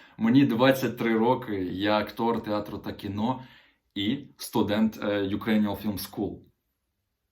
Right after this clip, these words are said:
Є досвід, е, зйомок у кіно. Це фільм Сергія Шараєвського «Гоніння». Там я зіграв епізодичну,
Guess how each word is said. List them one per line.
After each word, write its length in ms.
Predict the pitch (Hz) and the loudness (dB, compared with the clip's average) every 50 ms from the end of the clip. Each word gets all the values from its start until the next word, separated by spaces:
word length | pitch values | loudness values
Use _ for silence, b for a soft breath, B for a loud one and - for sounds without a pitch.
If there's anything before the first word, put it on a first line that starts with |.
| _ _ _ _ | _ _ _ _
Є 320 | - 92 98 113 120 110 | -12 -2 0 2 2 2
досвід, 580 | 104 104 101 101 101 - - 101 95 92 - - | 2 0 0 0 0 -2 -4 -6 -6 -6 -6 -6
е, 120 | 95 95 90 | -6 -6 -6
зйомок 420 | 85 90 101 98 98 95 95 - | -6 -6 -6 -4 -4 -4 -6 -8
у 40 | 90 | -10
кіно. 380 | - 98 87 80 82 82 - _ _ _ _ _ _ _ _ _ | -8 -8 -8 -8 -8 -10 -12 _ _ _ _ _ _ _ _ _
Це 480 | - - 104 98 98 95 92 92 92 90 | -8 -4 -2 -2 0 0 -2 -2 -2 -2
фільм 240 | - 113 107 104 | 0 0 0 0
Сергія 320 | - - 110 98 98 107 95 | 0 -4 -6 -4 -2 -2 -2
Шараєвського 720 | - - 95 90 92 92 107 113 110 - - - 101 92 | -2 -4 -4 -2 -2 0 0 -2 -2 -4 -6 -6 -6 -4
«Гоніння». 600 | 85 92 95 98 104 120 139 143 143 143 139 127 | -4 -4 -4 0 2 4 4 4 2 0 0 -2
Там 280 | - - 117 113 110 107 | -2 -2 -2 0 2 2
я 80 | 107 | 0
зіграв 460 | 95 101 101 95 107 - - - - B B B B B B B B - | 0 -4 -6 -4 -4 -4 -4 -6 -10 B B B B B B B B -10
епізодичну, 920 | - 117 104 104 101 92 107 110 113 - - - 131 123 127 123 b b | -8 -6 -4 -4 -2 -2 -2 -2 -2 -4 -6 -6 -6 -8 -8 -10 b b